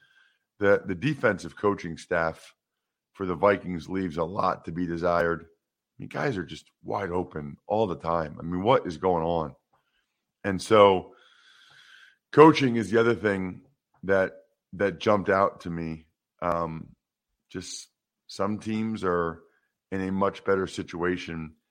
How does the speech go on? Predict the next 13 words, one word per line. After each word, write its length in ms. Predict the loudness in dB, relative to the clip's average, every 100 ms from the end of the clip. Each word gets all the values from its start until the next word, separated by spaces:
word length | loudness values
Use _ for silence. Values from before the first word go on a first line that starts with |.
| _ -10
than 140 | 0
others. 460 | 0 0 -4 -10 -20 -20 0
You 100 | 8
know, 300 | 12 10 8
you 200 | -2 -2
guys 300 | 0 0 0
can 200 | -4 -4
be 160 | -2 0
in 80 | 0
a 60 |
much 260 | 2 2 2
better 200 | 0 0
situation 760 | -4 -10 -4 -4 -4 -8 -12